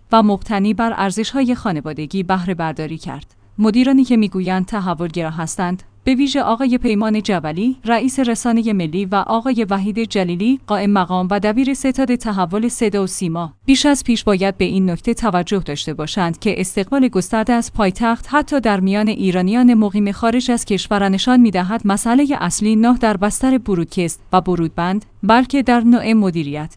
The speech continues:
و سیاستگذاری ستاد تحول نهفته است. این رکورد شکنی‌ها در میزان مخاطب حامل پیامی روشن برای مدیران ارشد رسانهٔ ملی است. افزایش تعداد پلتفرم‌های نمایش خانگی و گسترش شبکه‌های اجتماعی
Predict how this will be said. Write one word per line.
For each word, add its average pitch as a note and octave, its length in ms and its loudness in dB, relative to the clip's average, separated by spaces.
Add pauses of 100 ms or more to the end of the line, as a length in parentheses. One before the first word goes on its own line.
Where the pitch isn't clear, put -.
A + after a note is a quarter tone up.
(120)
و F#3 120 2
سیاستگذاری G#3+ 840 -2
ستاد C#4 400 -2
تحول F#3+ 540 -2
نهفته F3 420 -4
است. C#3 240 -10 (160)
این B3 160 4
رکورد A#3+ 380 -2
شکنی‌ها G3+ 560 -4
در A#3 220 -2
میزان A3 360 2
مخاطب G3+ 500 -4 (240)
حامل B3+ 400 4
پیامی F#3+ 460 -2
روشن G#3 400 -2
برای B3+ 340 0
مدیران F#3+ 480 0
ارشد B3 520 -4
رسانهٔ A#3+ 480 0
ملی F3+ 300 -2
است. F3+ 240 -6 (320)
افزایش B3+ 500 2
تعداد B3+ 480 -2
پلتفرم‌های G#3 880 -2
نمایش F#3+ 460 -2
خانگی F#3 500 -6
و F3 140 -4
گسترش B3 520 -4
شبکه‌های G#3 680 -2
اجتماعی F3+ 640 -6